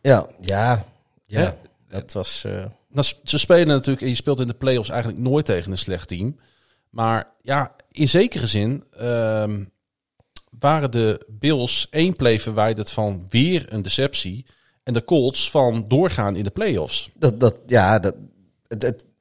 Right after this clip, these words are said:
Speaker 2: Het
Speaker 1: het
Speaker 2: spande er nog wel om, hoor.
Speaker 1: Ja, de Colts hebben het echt spannend gemaakt. Het is, het is, ik denk wel dat, dat de, de, de uitslag van die wedstrijd vierentwintig zevenentwintig is een beetje geflatteerd in de zin van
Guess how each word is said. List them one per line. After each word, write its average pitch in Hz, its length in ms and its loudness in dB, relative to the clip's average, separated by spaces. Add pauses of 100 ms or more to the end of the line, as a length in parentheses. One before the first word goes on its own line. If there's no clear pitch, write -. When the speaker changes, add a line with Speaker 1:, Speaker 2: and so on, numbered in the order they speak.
(420)
Speaker 2:
Het - 140 -2
Speaker 1:
het 127 40 2
Speaker 2:
spande 220 360 4
er 123 120 4
nog 117 180 2
wel 175 200 0
om, 85 140 -4
hoor. 90 160 -2
Speaker 1:
Ja, 120 220 8
de 123 140 0
Colts 180 240 0
hebben 147 180 0
het - 100 -6
echt - 80 -8
spannend 156 240 -2
gemaakt. 95 360 -8
Het 123 140 -6
is, - 240 0
het 131 160 -6
is, 147 180 2 (100)
ik 127 180 -6 (220)
denk 139 220 4
wel 143 200 6
dat, 127 300 2
dat 117 320 0
de, 107 280 0
de, 95 300 -2
de - 100 -8
uitslag 127 480 2
van - 60 -6
die 104 80 -2
wedstrijd 110 320 -2
vierentwintig 110 600 -6
zevenentwintig 110 440 -2
is 98 80 -2
een 123 140 4
beetje 143 160 -2
geflatteerd 110 640 -2
in 113 140 -4
de 101 100 0
zin 104 380 -2
van 101 560 0